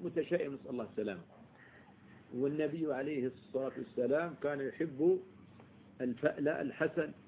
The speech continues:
وهي الكلمة الحسنة أو الطيبة يسمعها الرجل. إذن الجماعة رحمة والفرقة عذاب. يقول المصنف: "الجماعة بجميع أنواعها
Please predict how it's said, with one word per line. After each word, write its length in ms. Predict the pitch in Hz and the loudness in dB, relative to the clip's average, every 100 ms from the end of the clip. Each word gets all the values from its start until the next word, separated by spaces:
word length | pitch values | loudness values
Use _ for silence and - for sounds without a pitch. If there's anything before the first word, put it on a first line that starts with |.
| - - | -18 -4
وهي 240 | 117 123 | 0 2
الكلمة 480 | 117 - 143 135 120 120 | 2 2 2 2 0 -2
الحسنة 500 | 104 135 135 131 147 | -2 -2 -2 -2 -2
أو 300 | - 113 113 | -4 -6 -4
الطيبة 600 | 127 147 123 120 165 180 - - - | 0 2 4 4 4 2 -8 -20 -2
يسمعها 520 | 156 - 156 143 143 131 | 0 0 2 2 4 4
الرجل. 360 | 123 117 113 - - - - - - - | 4 2 0 -2 -14 -20 -20 -20 -20 2
إذن 240 | 139 127 92 - - - - - - - - - - - - - 131 | 4 4 2 -10 -20 -20 -20 -20 -20 -18 -18 -18 -18 -18 -18 -4 0
الجماعة 920 | 131 135 135 175 156 160 - 202 226 - - - - | 6 6 6 6 6 4 2 0 0 -4 -16 -18 0
رحمة 380 | 135 - - 92 - - - - - - - - - 101 | 2 2 0 -8 -10 -20 -20 -18 -18 -18 -20 -20 -12 4
والفرقة 1000 | 123 110 - 147 139 131 120 139 151 - - - - | 4 4 0 0 2 0 0 -2 -4 -6 -14 -18 -6
عذاب. 440 | 104 107 110 87 - - | 0 4 4 2 -10 -20
يقول 220 | - - 104 | -10 -6 -6
المصنف: 480 | 98 139 156 170 - - - - - | -4 -2 0 0 -2 -14 -20 -20 -2
"الجماعة 680 | 123 107 120 143 160 160 156 | -2 2 2 2 2 2 0
بجميع 540 | 139 135 143 180 208 180 | 2 4 4 4 4 4
أنواعها 540 | 185 165 147 110 | 2 4 4 2